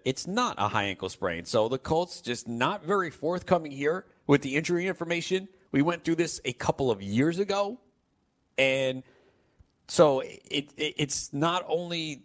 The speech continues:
the calf that's bothering him, it's something else. Uh, I guess it's the ankle, but they won't say what it is. I mean, it's just crazy what's going on. And, you know, he's not gonna play in the preseason. We know that.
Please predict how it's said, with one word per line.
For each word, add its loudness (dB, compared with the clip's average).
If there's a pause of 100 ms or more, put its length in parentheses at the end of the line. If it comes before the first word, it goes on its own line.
the 0
calf 0
that's 0
bothering -2
him, -4
it's -8
something -2
else. 0 (540)
Uh, 0
I 0
guess 0
it's -10
the -4
ankle, -2
but -2
they -4
won't -2
say -2
what 0
it -4
is. -2
I -6
mean, -8
it's -6
just -8
crazy -4
what's -4
going -2
on. -2
And, -4 (540)
you 0
know, 4
he's -2
not -2
gonna -2
play -2
in -8
the -2
preseason. -4 (920)
We 2
know 4
that. 0